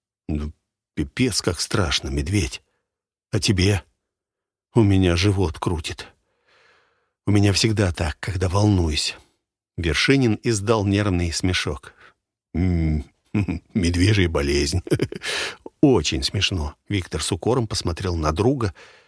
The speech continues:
и понял, что тот просто пытается снять стресс. "Как думаешь, <laughs>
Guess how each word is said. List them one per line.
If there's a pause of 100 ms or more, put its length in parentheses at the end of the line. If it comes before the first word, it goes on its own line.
(140)
и
понял,
что
тот
просто
пытается
снять
стресс. (840)
"Как
думаешь, (500)
<laughs>